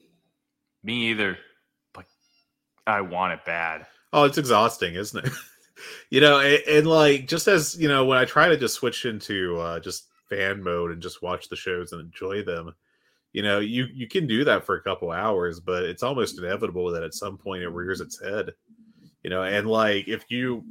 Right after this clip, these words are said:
Speaker 2: you know, I'm going on Google right now, and, you know, obviously personalized res-, results and all that, but the top results you get are just all about this incident.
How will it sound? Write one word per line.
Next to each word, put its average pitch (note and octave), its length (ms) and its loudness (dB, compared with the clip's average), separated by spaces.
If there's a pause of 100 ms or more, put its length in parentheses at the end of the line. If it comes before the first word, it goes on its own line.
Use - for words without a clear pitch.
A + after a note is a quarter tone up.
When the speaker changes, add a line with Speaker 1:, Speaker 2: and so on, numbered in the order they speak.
Speaker 2:
you A#2+ 140 -8
know, F#2+ 320 -4
I'm A#2 160 -6
going D3 200 0
on B2+ 160 -2
Google G#2 340 -2
right F2 220 -2
now, F2+ 340 -2
and, G2 440 -4
you G2 140 -12
know, F#2+ 140 -2
obviously G#2 480 -2
personalized F#2 680 -6
res-, D2+ 80 -18 (120)
results F#2+ 520 -4
and F2+ 80 -6
all E2 140 -4
that, E2 300 -6 (600)
but G2+ 220 0 (140)
the A#2+ 260 -2
top C#3+ 360 2
results G#2+ 520 0
you F2 160 -6
get E2+ 160 2
are F2 160 0
just G2+ 220 -4
all C#3 160 2
about G#2+ 440 2
this - 640 -12
incident. G2+ 640 -6